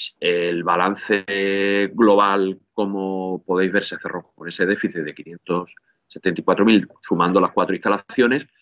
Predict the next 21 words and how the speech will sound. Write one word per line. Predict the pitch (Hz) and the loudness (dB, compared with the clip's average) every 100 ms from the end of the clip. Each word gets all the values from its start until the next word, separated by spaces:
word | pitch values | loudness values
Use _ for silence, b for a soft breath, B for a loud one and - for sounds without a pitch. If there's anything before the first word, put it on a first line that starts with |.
| b b b | b b b
Y, | 120 | 4
hombre, | 110 113 | 6 4
aquí | 95 - | 0 -2
comentar | 113 110 104 110 | -2 -2 -2 -2
que | - 117 104 92 - | 0 0 0 -2 -4
el, | 90 85 82 80 80 - | -4 -4 -4 -8 -10 -6
los | 90 82 | -6 -4
derechos | 85 87 113 104 | -6 -2 2 2
asignados, | 101 101 95 101 107 131 - | 2 -2 -2 0 2 2 0
eh, | 90 82 80 78 76 - | -12 -8 -8 -6 -6 -4
de | 90 | -2
las | 90 | -2
instalaciones | 92 90 - 101 117 135 _ _ _ _ | 0 0 2 2 2 0 _ _ _ _
es, | 98 87 - - - - | 0 0 -2 -20 -16 -6
van | 104 107 113 | 0 2 4
reduciéndose | 120 110 - 117 104 87 95 | 6 4 2 -2 -2 -4 -4
año | 90 95 98 | -2 -4 -6
a | |
año. | 78 71 | -6 -12
Así | - - | -18 -16
que, | 76 76 | -12 -12